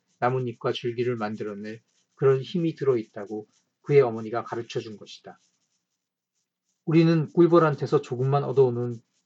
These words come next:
지혜를 배워야 한다. 자비심이란 같이 기뻐하고 같이 슬퍼하는 마음이다. 어떻게 하면 보다 단순하고 간소한 삶을 이룰 것인가?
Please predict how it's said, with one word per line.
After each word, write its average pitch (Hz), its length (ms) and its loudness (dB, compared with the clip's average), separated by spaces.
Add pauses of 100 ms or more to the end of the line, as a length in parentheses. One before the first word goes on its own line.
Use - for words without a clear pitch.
(200)
지혜를 90 420 -4
배워야 98 320 -8
한다. - 340 -20 (840)
자비심이란 113 800 -6 (420)
같이 - 340 -4
기뻐하고 113 800 -4
같이 - 320 -12
슬퍼하는 127 600 -6
마음이다. 98 520 -10 (1900)
어떻게 175 360 -2
하면 175 260 4
보다 143 240 4
단순하고 127 600 -4
간소한 127 460 -6
삶을 135 320 -6
이룰 104 220 -8
것인가? - 560 -14